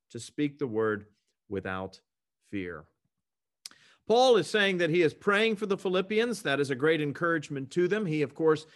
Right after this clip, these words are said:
had established this church on his second missionary journey. We talked about that. Paul was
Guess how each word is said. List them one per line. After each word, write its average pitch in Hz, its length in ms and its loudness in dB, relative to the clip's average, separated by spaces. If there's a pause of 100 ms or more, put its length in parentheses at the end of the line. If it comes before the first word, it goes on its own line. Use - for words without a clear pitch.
(140)
had 135 140 -2
established 175 800 -2
this 147 300 0
church 208 500 0
on 131 140 -6
his 131 180 -8
second 151 300 -4
missionary 135 480 -4
journey. 135 340 -4
We 117 160 -6
talked 120 360 -8
about 120 340 -8
that. 143 240 -6
Paul 180 300 0
was 156 320 0